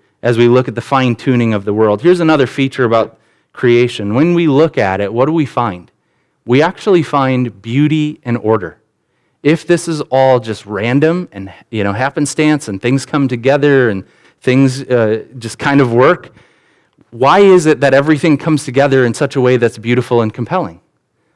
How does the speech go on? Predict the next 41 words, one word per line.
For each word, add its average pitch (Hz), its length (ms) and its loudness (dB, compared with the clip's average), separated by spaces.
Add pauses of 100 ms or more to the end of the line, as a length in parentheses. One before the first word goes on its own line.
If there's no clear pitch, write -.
Why 143 200 4
is 170 180 4
it 170 120 2
that 147 140 0
the 143 60 0
world 139 360 4
is 120 120 0
ordered 131 520 2
the 110 80 0
way 131 220 4
that 123 160 4
it 110 100 0
is? 127 280 4
Why 127 180 2
is 143 220 4
it 147 120 2
that 135 220 2
we, 131 220 2
we 127 180 -2
find 156 320 2
these 131 180 2
things 131 380 0 (360)
that 131 140 2
are, 127 260 2
that 135 280 0
are 135 80 4
incredibly 151 800 2 (240)
beautiful? 139 540 2
Why 143 140 4
is 185 160 4
it 170 100 2
that 156 120 0
when 151 140 4
we 147 80 4
go 147 160 2
to 185 80 4
the 160 120 0
Grand 139 280 2
Canyon, 110 480 -2
and 107 120 -2
if, - 100 -16